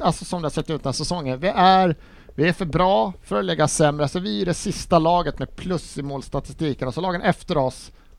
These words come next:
har ju minusstatistik, alltså, de släpper in för mycket, de är för dåliga. Vi är bättre än dem, men vi är inte bättre än om något av lagen som är framför oss i tabellen i år, den här säsongen.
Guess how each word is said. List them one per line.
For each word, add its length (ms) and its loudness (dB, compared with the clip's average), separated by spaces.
har 100 0
ju 120 -2
minusstatistik, 840 -4
alltså, 160 -4
de 220 -2
släpper 320 -4
in 140 -2
för 200 2
mycket, 160 -6
de 120 -4
är 40 -2
för 120 -8
dåliga. 640 -2
Vi 120 2
är 240 6
bättre 400 0
än 100 -4
dem, 240 -8
men 180 0
vi 200 2
är 40 2
inte 180 -4
bättre 460 -2
än 160 -4
om 60 -6
något 360 -10
av 140 -6
lagen 340 -6
som 120 -12
är 40 -12
framför 320 -8
oss 120 -10
i 20 -14
tabellen 360 -6
i 40 -6
år, 120 -10
den 120 0
här 80 0
säsongen. 460 -4